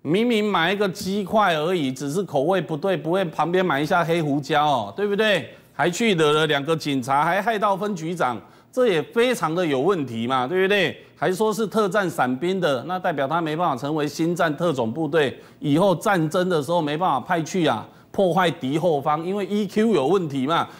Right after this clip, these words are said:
他可能为了要一块鸡肉就被公安抓走啦，你没想过吗？对不对？所以这个啊也是不好，但是不管如何啦，缺鸡肉，是不是？有没有？是不是？是不是蔡老师跟你讲的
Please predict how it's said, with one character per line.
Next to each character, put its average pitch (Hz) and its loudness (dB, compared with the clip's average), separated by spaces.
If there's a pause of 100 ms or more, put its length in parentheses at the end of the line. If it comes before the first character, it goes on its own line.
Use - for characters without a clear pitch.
(100)
他 277 2
可 208 2
能 202 0
为 262 4
了 233 2
要 262 0
一 226 -2
块 262 0
鸡 240 -6
肉 254 2
就 233 -2
被 226 0
公 233 -4
安 233 -2
抓 220 0
走 139 -2
啦， 147 2
你 151 -4
没 180 -4
想 160 -4
过 196 0
吗？ 175 -2
对 196 -2
不 196 2
对？ 190 0 (200)
所 220 2
以 220 2
这 233 -2
个 220 2
啊 175 4
也 156 -2
是 214 -4
不 214 -2
好， 135 2
但 202 -8
是 202 -6
不 202 -6
管 151 -2
如 165 0
何 147 0
啦， 139 0 (280)
缺 147 0
鸡 139 -6
肉， 135 -4 (880)
是 269 -4
不 285 2
是？ 277 4 (840)
有 214 2
没 285 4
有？ 330 2 (280)
是 - -8
不 311 0
是？ 277 4 (1000)
是 294 -4
不 311 4
是 320 4
蔡 320 4
老 262 2
师 294 -4
跟 302 0
你 302 0
讲 247 2
的 247 0